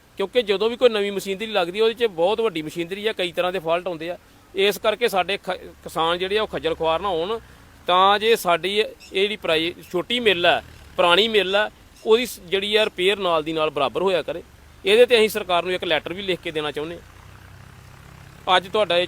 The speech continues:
ਚੈਨਲ ਰਾਹੀਂ ਵੀ ਇਹ ਗੱਲ ਪਹੁੰਚ ਜਾਣੀ ਆ। ਮੈਂ ਇੱਕ ਗੱਲ ਇਹਦੇ ਰਾਹੀਂ ਹੋਰ ਕਰਾਂ ਕਿ ਜਿਹੜਾ ਸਾਡੀ ਮਿੱਲ ਦੀ ਲੇਟ ਨ-, ਨਵੀਂ ਮਿੱਲ ਜਿਹੜੀ ਨਹੀਂ ਚੱਲ ਰਹੀ, ਉਹਦੇ ਵਿੱਚ ਇਹੋ ਹੀ ਮਿੱਲ ਜੇ ਕਿਤੇ ਮਾਲਵੇ 'ਚ ਹੁੰਦੀ ਤੇ ਅੱਜ ਤੋਂ ਇੱਕ ਸਾਲ ਪਹਿਲਾਂ ਚੱਲੀ ਹੋਣੀ ਸੀ,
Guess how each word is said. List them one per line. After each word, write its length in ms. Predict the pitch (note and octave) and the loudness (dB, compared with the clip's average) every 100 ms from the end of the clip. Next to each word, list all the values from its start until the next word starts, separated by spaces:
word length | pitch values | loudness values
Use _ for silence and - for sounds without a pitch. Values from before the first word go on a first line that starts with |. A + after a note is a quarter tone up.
| - | 0
ਚੈਨਲ 280 | E3 E3 F3 | 2 2 2
ਰਾਹੀਂ 180 | F#3+ | 0
ਵੀ 100 | G#3+ | 0
ਇਹ 60 | G#3+ | 0
ਗੱਲ 180 | F3+ F3 | 2 0
ਪਹੁੰਚ 240 | E3+ F3+ | -2 -2
ਜਾਣੀ 240 | F#3 F#3 G3 | -2 -4 -6
ਆ। 100 | - - - - | -8 -16 -20 -8
ਮੈਂ 200 | F#3 A#3 | 4 8
ਇੱਕ 200 | B3 - | 8 6
ਗੱਲ 200 | A3+ A#3 | 2 2
ਇਹਦੇ 140 | A#3+ B3 | 4 4
ਰਾਹੀਂ 120 | B3 | 4
ਹੋਰ 160 | A#3 F3 | 2 2
ਕਰਾਂ 320 | F3 G3 A#3+ | -2 -2 -2
ਕਿ 340 | C#4+ C#4 C4+ - - | 2 2 2 -2 -12
ਜਿਹੜਾ 440 | E3 G#3 B3+ B3+ | -4 0 4 4
ਸਾਡੀ 320 | B3 G3+ G3 A3+ | 4 2 0 0
ਮਿੱਲ 220 | G3+ F3+ | 0 0
ਦੀ 140 | G#3 | -2
ਲੇਟ 460 | G3+ E3+ D#3+ F3 F3+ A3 A3 A3 G#3 - E3+ | -4 0 2 2 0 0 0 -2 -4 -10 -14
ਨ-, 260 | F#3 F#3 F3 | -4 -4 -2
ਨਵੀਂ 280 | F#3 F#3 G#3+ | -4 -2 2
ਮਿੱਲ 200 | G#3+ G#3+ | 0 2
ਜਿਹੜੀ 180 | A3 A3+ | -2 0
ਨਹੀਂ 200 | F3+ A#3 | 0 4
ਚੱਲ 220 | A#3 F3+ | 4 2
ਰਹੀ, 180 | F#3+ E3 - - - | -2 -8 -18 -20 -6
ਉਹਦੇ 280 | A3+ B3 C#4+ | 0 2 2
ਵਿੱਚ 560 | C4 A3+ - A#3 A#3+ A3+ - _ _ _ _ _ - - G1+ G1+ G1+ G1+ G1+ - - - - | 2 0 0 0 0 -4 -12 _ _ _ _ _ -20 -20 -18 -16 -16 -16 -16 -18 -18 -16 -2
ਇਹੋ 320 | B3 A#3+ C#4+ | 4 6 8
ਹੀ 40 | D#4+ | 6
ਮਿੱਲ 260 | D4 B3 | 8 6
ਜੇ 160 | A#3+ B3 | 6 4
ਕਿਤੇ 380 | A#3+ B3+ A#3+ E3+ - | 4 4 4 2 -2
ਮਾਲਵੇ 420 | G3+ G#3 G3 A#3+ | 6 8 10 8
'ਚ 80 | C4+ | 6
ਹੁੰਦੀ 300 | C4+ F#3+ F3+ - - - | 0 -2 -6 -10 -20 2
ਤੇ 200 | A#3+ A3+ | 6 8
ਅੱਜ 120 | G#3 | 6
ਤੋਂ 120 | G#3+ | 6
ਇੱਕ 180 | A#3+ A3 | 4 4
ਸਾਲ 220 | G#3+ G#3 | 2 2
ਪਹਿਲਾਂ 260 | G#3+ G3 A3 | 2 2 2
ਚੱਲੀ 200 | G3 E3+ | 0 -2
ਹੋਣੀ 140 | F#3 | -4
ਸੀ, 140 | C3 | -6